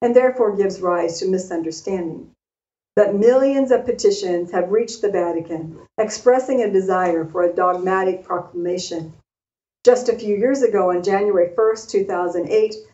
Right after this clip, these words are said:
a group of cardinals petitioned all the bishops of the world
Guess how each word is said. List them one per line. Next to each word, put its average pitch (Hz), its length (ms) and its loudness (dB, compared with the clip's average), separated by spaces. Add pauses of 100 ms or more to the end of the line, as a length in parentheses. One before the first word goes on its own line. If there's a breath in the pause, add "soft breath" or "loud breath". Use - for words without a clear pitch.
(140)
a 202 80 2
group 277 260 0
of 269 140 2
cardinals 208 540 0
petitioned 226 520 2
all 233 340 4
the 247 120 -6
bishops 226 360 2
of 190 120 -2
the 185 80 0
world 175 480 0